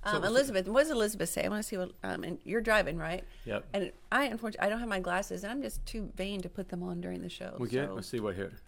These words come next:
Speaker 1: You just push the button over here.
Speaker 2: There, you did it.
Speaker 1: Next big thing, Lovely Laura should have her own show for the wives.
Speaker 2: Don't even.
Speaker 1: I think so.
Speaker 2: <laughs> Okay, you guys just don't know
Speaker 1: Right.
Speaker 2: this. This is not my comfortable spot. This is, this is very difficult for me to even do this.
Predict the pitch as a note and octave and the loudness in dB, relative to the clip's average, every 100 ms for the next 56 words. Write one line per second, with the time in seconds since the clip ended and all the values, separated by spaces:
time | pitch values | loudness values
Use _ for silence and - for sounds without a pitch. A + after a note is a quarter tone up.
0 | - G2+ - A#2+ G#2 A2+ A2 A#2 A2 A#2+ | -14 -12 -8 -8 -2 -2 0 -2 -2 -2
1 | G#3 A#3+ E4 A#4 - - - C3 C#3 C#3+ | 0 -2 0 -2 -2 -8 -4 -4 -2 -6
2 | - D3+ C3 B2+ C3+ C3 C3 C3+ C3 G#2+ | 0 0 2 2 2 2 4 2 2 0
3 | B2 A#2+ A2+ - C3+ D3 D#3+ - B2 A2+ | 2 2 2 0 0 0 0 0 2 4
4 | A2 A2+ G#2 G#2 A2 C3 C3 F#2+ E2 D2+ | 2 0 0 2 2 6 6 4 0 -10
5 | - - - - - - - - - E3 | -14 -14 -14 -14 -14 -16 -16 -18 -10 -6
6 | E3 E3 D#3+ D3+ D3 E3 - - - - | -4 -6 -6 -8 -8 -12 -16 -16 -18 -18
7 | - - - - - - - A#3+ - B3+ | -20 -20 -20 -20 -20 -14 -2 -2 4 6
8 | - D4 C#4 B3+ C4+ - - - - - | 8 6 6 2 0 -4 -14 -12 -14 -2
9 | A3 A3 A#3 C4 B3 A#3+ A3+ A3+ G#3+ G#3 | 2 4 6 6 2 2 2 2 2 2
10 | A3+ A3 A3+ F#3 F3+ F#3 F#3 G#3 G3 E3+ | 2 0 2 0 2 6 6 6 4 2
11 | F#3 F#3+ F#3 E3+ D#3 - E3 D#3+ D#3+ F3+ | 2 -2 -2 -4 -4 0 2 2 0 -2
12 | A3 F#3 F3+ G3+ F#3 D#3+ G3 G#3+ F#3+ F#3+ | -2 -4 -2 0 0 0 2 2 0 -2
13 | F3+ - F3+ F3 E3+ F#3 E3+ F3 E3 D3+ | -4 -4 -2 0 0 -2 -2 -2 -2 -2
14 | D3 - D#3 D#3+ - - | -4 -6 0 0 0 -8